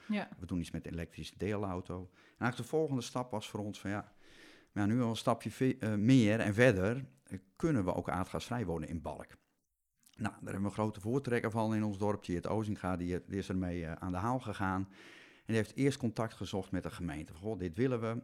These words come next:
Speaker 2: wij hebben plannen, hoe staan jullie daar tegenover?" En toen is in januari tweeduizend eenentwintig hebben we een intentieovereenkomst met de gemeente getekend van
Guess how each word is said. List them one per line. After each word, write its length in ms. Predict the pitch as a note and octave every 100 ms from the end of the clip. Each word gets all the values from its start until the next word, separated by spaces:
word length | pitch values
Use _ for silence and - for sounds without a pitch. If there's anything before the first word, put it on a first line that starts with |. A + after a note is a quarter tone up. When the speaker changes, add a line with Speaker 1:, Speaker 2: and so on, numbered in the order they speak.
| -
Speaker 2:
wij 240 | F#2 F#2+
hebben 220 | F#2 E2+
plannen, 420 | - G#2 G#2+ G#2 A2 - -
hoe 160 | A2
staan 220 | - F2
jullie 380 | F2+ F#2 F2+ - _ _ _
daar 200 | F2 F2
tegenover?" 720 | E2+ D#2+ D2 E2 D#2 D#2+ D#2+ _ _ - - - _ _
En 140 | -
toen 120 | F#2 G2
is 220 | G2+ -
in 260 | F#2 F2+
januari 540 | E2 F#2 F#2+ G#2+ B2+ A2+
tweeduizend 460 | - G2+ F#2+ F#2+
eenentwintig 720 | - G2 F#2+ F2+ - A2 G#2+ -
hebben 220 | F2+ F#2
we 60 | E2+
een 60 |
intentieovereenkomst 1080 | F2 G#2+ A2 - E2+ F#2 F#2 F#2 - F2+ -
met 160 | E2+
de 60 | E2
gemeente 500 | - E2 G2 G#2+ F2+
getekend 640 | - - F2 F2 F2 D#2+
van 220 | - D#2+